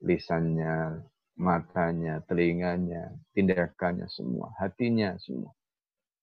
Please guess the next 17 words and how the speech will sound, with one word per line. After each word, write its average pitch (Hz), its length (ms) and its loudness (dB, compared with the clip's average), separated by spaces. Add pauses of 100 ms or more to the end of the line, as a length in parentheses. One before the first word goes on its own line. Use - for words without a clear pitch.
Karena 76 320 -4
itu - 160 -6
mencerminkan 87 640 -2
ketakwaan 82 480 -6
dia 90 240 -2
kepada 90 240 -4
Allah 90 320 2
Subhanahu - 440 2
wa - 60 -10
taala. 50 340 -6 (920)
Dia 85 160 2
akan 87 160 0
gunakan 80 480 -2
waktunya, 76 640 -4
dia 82 160 4
akan 80 240 -2
gunakan 80 400 -4